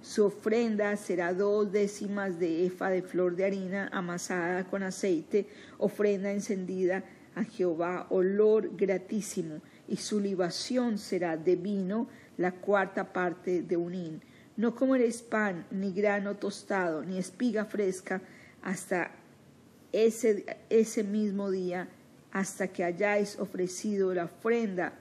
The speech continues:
de vuestro Dios. Estatuto perpetuo es por vuestras edades, en donde quiera que habitareis. O sea que antes de comer el grano, antes de tomar vino,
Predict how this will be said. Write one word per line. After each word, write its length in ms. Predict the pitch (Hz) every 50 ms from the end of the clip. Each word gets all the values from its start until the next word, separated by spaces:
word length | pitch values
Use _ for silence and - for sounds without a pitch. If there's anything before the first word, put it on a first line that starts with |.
| -
de 140 | - 185 180
vuestro 680 | 175 170 160 165 185 208 220 226 - - - 190 175
Dios. 400 | 170 165 165 165 170 175 - - - - - - - -
Estatuto 840 | - 185 - - - 185 180 - - 233 247 214 - - 214 214
perpetuo 640 | - - - 180 - - - 208 202 196 - - 175
es 140 | 170 160 -
por 180 | - - 190 185
vuestras 580 | 180 190 196 196 190 - - 190 180 180 -
edades, 540 | 175 170 175 170 170 170 180 190 190 - - - - - - -
en 160 | - 190 170
donde 280 | 165 175 160 160 160 160
quiera 480 | - - - 170 175 175 180 175 175 - - - - - - - - - - - -
que 340 | - 202 185 180 165 165 - - - - - - -
habitareis. 960 | - 214 214 208 165 165 - - 156 156 - - - 202 - - - - - - - - - - - - - - - - - - - - - - - -
O 60 | - 180
sea 340 | - - 202 196 208 202
que 200 | - 254 240 233 -
antes 520 | - 208 208 208 202 202 - 285 285 262 226
de 140 | 247 -
comer 400 | - - 208 196 190 196 208 226
el 240 | 247 226 208 180 165
grano, 600 | 175 - 202 220 233 240 226 180 170 156 156 - - - - - - - - -
antes 400 | 233 247 247 226 220 - 285 254
de 140 | 240 269 254
tomar 560 | - - - 190 180 175 185 202 226 226 208
vino, 520 | 185 175 180 233 247 247 208 170 160 135